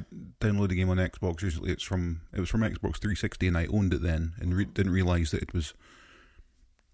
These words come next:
it was there for download. And I thought, "Oh, I'll have a go at that again to see if it was any good." I can't remember what it was, but I think I ins-,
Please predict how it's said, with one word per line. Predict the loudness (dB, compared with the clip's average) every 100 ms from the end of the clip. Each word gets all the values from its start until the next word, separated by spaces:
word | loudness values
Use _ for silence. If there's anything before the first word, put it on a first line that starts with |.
| _ -4
it | -4
was | 0
there | 2 2 0
for | 0
download. | 2 2 0
And | -2
I |
thought, | -6 -6
"Oh, | -2
I'll |
have | -2
a | 0
go | 2 2
at |
that | 2
again | 2 -2 -2
to |
see | -4 -4
if |
it | -4
was | -2
any | 0 0
good." | -2 -4
I | -4
can't | -2
remember | 0 2
what | 2
it | 2
was, | 2 0
but | -2
I | -2
think | -2 -2
I |
ins-, | -4 -6